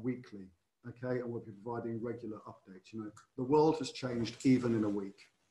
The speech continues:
You think about where we were one week ago. Uh, a week ago, we were waiting for the Chancellor to make his announcement. He made a thirty billion pound package of support. Five days later, he increased that package of support tenfold.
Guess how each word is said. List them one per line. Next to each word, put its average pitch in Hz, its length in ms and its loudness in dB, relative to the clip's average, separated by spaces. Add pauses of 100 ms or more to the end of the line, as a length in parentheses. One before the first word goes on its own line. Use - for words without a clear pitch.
You 110 60 -6
think 123 220 -4
about 131 260 2
where 127 160 4
we 120 80 2
were 117 340 0
one 120 260 0
week 117 200 -2
ago. 117 320 0 (440)
Uh, 104 120 -8
a 123 40 -2
week 143 220 4
ago, 113 220 -2
we 117 100 2
were 117 140 2
waiting 113 240 2
for 110 100 -12
the 107 80 -10
Chancellor 113 480 -6
to - 140 -10
make 113 200 -6
his 101 140 -12
announcement. 110 540 -10 (320)
He 117 80 -4
made 110 260 -2 (140)
a - 40 -18
thirty 123 420 -2
billion 110 420 -4
pound 104 400 -10 (360)
package 104 300 -12
of 101 80 -10
support. - 400 -8 (960)
Five 131 260 4
days 117 240 0
later, 110 640 0
he 123 180 4
increased 120 420 2
that 110 180 -4
package 117 300 -4
of 104 80 -4
support - 540 -6
tenfold. 98 580 -6